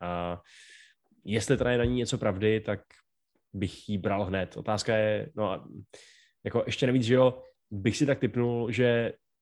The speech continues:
by třeba Tolisso ani neměl o tolik, eh, jakože by třeba mohl dostat, dostat nižší plat než ten extrém, co bere, eh, co bere Tanguy, takže,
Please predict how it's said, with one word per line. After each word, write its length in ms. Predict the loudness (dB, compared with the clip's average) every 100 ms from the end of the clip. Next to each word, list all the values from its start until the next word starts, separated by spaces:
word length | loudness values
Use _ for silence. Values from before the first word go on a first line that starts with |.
| _ _ _ -10
by 520 | -2 2 2 0 -8
třeba 240 | -2 0
Tolisso 380 | 0 -2 0 0
ani 540 | 0 0 0 0 -2 -4
neměl 420 | -2 0 2 2
o 120 | 0
tolik, 440 | 0 0 -2 -2 -2
eh, 240 | 0 0
jakože 280 | -2 -2 0
by 80 | 0
třeba 200 | 0 2
mohl 180 | 2 0
dostat, 220 | -2 -6
dostat 220 | -8 -10 -4
nižší 320 | -2 -2 -6
plat 340 | 0 2 2 0
než 160 | -2
ten 180 | -2 -2
extrém, 420 | -4 -2 0 0
co 120 | 0 0
bere, 340 | 2 0 -2 -8 _ _ _ -4
eh, 180 | -2
co 140 | 0 0
bere 160 | 0
Tanguy, 540 | 2 2 4 4 4 0
takže, 520 | -4 -4 -2 -2